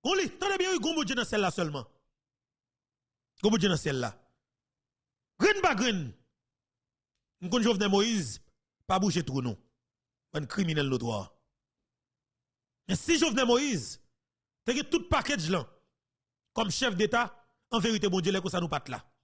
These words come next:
Et l'État peut exister lui-même. Parce que Jovenel Moïse, c'est un,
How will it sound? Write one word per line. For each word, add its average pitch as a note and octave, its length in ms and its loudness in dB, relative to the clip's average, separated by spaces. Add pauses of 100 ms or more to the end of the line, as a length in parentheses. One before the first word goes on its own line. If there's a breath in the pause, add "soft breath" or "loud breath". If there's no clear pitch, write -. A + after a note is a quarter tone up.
(220)
Et A3 80 0
l'État C4 220 2
peut B3 80 -2
exister F#3 340 -2
lui-même. C3 320 -2 (1120)
Parce F#3+ 180 -2
que G#3+ 280 4 (1040)
Jovenel F#3+ 380 0
Moïse, G3+ 240 2
c'est G3+ 160 -2
un, G3 120 0